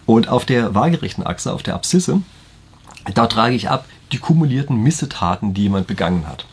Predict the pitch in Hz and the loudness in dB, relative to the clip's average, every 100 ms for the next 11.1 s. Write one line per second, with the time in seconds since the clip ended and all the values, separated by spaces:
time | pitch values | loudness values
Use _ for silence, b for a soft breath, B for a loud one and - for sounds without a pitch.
0 | - 104 92 85 87 120 120 107 107 92 | -8 -4 -2 -2 -2 -2 -2 -2 -4 -4
1 | 135 180 113 110 110 - 101 113 98 87 | -2 0 0 -2 -2 -2 0 0 0 0
2 | 104 139 147 147 156 - 185 247 - B | 0 0 -2 -2 -2 2 2 2 -6 B
3 | B - 120 110 101 98 113 101 98 98 | B -4 -2 0 2 0 0 -4 -4 -4
4 | 95 95 117 120 - 104 104 - 95 101 | -4 -4 -4 -4 -4 -4 -4 -4 -4 -2
5 | 101 95 90 - 196 - B B B B | -2 0 0 2 0 0 B B B B
6 | - 131 135 - - - 117 147 139 117 | 2 2 2 -6 -10 -6 0 2 4 4
7 | 135 - 123 113 110 120 123 120 104 165 | 2 2 0 2 0 -2 0 2 4 4
8 | 180 - 139 - 180 - 113 - - 95 | 0 -2 -4 -2 -2 -2 -4 -6 -6 -4
9 | - 120 160 135 120 123 113 110 104 101 | 0 0 -2 -2 -2 -2 -2 -2 -4 0
10 | 110 135 123 - 104 - 90 87 131 180 | 0 0 -2 -2 -2 -2 -4 0 4 4